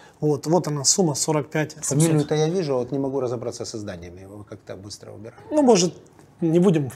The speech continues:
Speaker 2: Почему? Ну, ну, это же
Speaker 1: Э-, это наши все известные компромат, антикор. Ну, этот
Speaker 2: сорок пять тысяч долларов за блок?
Speaker 1: Сорок пять тысяч долларов просят, чтобы поуда-, поудалял то дерьмо, которое они туда позасовывали.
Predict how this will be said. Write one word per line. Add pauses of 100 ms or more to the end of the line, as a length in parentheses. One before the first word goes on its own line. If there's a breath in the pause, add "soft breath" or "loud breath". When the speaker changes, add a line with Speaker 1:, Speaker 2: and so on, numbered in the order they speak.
(180)
Speaker 2:
Почему?
Ну,
ну,
это
же
Speaker 1:
Э-,
это
наши
все
известные
компромат,
антикор. (440)
Ну,
этот
Speaker 2:
сорок
пять
тысяч
долларов
за
блок? (180)
Speaker 1:
Сорок
пять
тысяч
долларов
просят,
чтобы
поуда-,
поудалял
то
дерьмо,
которое
они
туда
позасовывали.